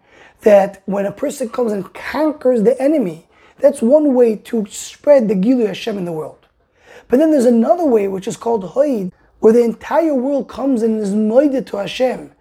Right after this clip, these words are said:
V'yitnu Chakesa Melucha, they come on their own and they say to Hashem, "We choose you as a king, we moeded that you're the Melech." So the whole week of Hoid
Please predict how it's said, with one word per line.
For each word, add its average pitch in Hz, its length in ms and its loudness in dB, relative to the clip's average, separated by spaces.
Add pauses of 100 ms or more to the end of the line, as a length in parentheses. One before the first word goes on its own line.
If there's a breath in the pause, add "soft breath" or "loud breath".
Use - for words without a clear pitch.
(260 soft breath)
V'yitnu 277 520 4
Chakesa 254 460 -6
Melucha, 233 420 -4
they 180 100 -8
come 247 180 -2
on 269 140 2
their 233 80 4
own 277 300 2
and 214 80 -6
they 202 100 -8
say 202 320 -2
to 226 120 -4
Hashem, 233 440 0 (220 loud breath)
"We 294 140 6
choose 302 420 2
you 254 100 2
as 220 180 -2
a - 40 -8
king, 226 420 -4 (160 loud breath)
we 294 140 6
moeded 277 640 4
that 233 80 0
you're 254 180 0
the 220 80 0
Melech." 226 320 -4 (560 soft breath)
So - 220 2
the 247 120 6
whole 330 540 -2
week 285 340 2
of 214 120 0
Hoid 190 580 0